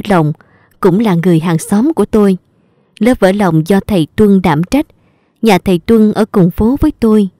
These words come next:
và Hiền, phố Lê Bình. Đó là một ông già béo phịch, hói và lùn. Đặc biệt thầy có cái mũi rất to, sần sùi, đỏ như một trái cà chua.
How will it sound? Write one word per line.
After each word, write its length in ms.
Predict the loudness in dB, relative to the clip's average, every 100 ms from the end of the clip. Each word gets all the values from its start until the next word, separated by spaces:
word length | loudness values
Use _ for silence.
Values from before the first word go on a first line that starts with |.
| _
và 160 | -2 -2
Hiền, 260 | 0 0 0 -6 _ _ _
phố 280 | 0 2 0
Lê 200 | 0 0
Bình. 260 | 2 2 0 -4 _ _ _ _ _ 0
Đó 100 | 0
là 200 | 2 0
một 200 | -2 -2
ông 240 | -2 -2
già 160 | 0 -2 -2
béo 260 | -2 -2 -4
phịch, 160 | -2 -2 _ _ _ -4
hói 380 | 0 0 0 -4
và 100 | -2
lùn. 280 | 2 2 0 -4 _ _ _ -6
Đặc 220 | -4 -2
biệt 180 | 0 -2 -2
thầy 280 | 0 0 0
có 120 | -4
cái 160 | -2 -2
mũi 260 | 0 -2 -2
rất 240 | -4 -4
to, 260 | -2 -2 -4 _ _
sần 300 | -4 0 0
sùi, 360 | 0 0 0 -2 _ -20 -6
đỏ 160 | 0 0
như 320 | 2 0 0
một 400 | 0 0 -2 -4
trái 100 | -6
cà 200 | -2 -4 -2
chua. 280 | -2 -2